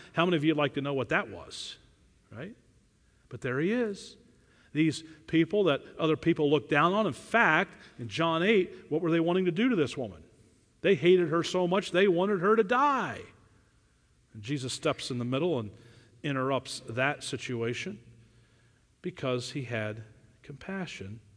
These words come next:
on sinners. We also see it in the life of Zacchaeus, don't we? In, in, uh, Luke chapter nineteen, we're not gonna read all ten verses, but here, here he is.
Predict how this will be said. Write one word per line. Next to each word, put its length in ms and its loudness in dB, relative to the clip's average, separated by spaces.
on 380 -12
sinners. 720 -14
We 140 2
also 300 2
see 260 2
it 180 4
in 120 -6
the 80 -2
life 360 2
of 300 -14
Zacchaeus, 640 -2
don't 200 -6
we? 140 -8
In, 200 -8
in, 300 -8
uh, 220 -4
Luke 240 0
chapter 320 -4
nineteen, 460 -4
we're 60 -4
not 140 -2
gonna 180 -4
read 200 -2
all 160 -2
ten 320 -8
verses, 480 -4
but 180 -4
here, 220 2
here 240 4
he 200 4
is. 340 0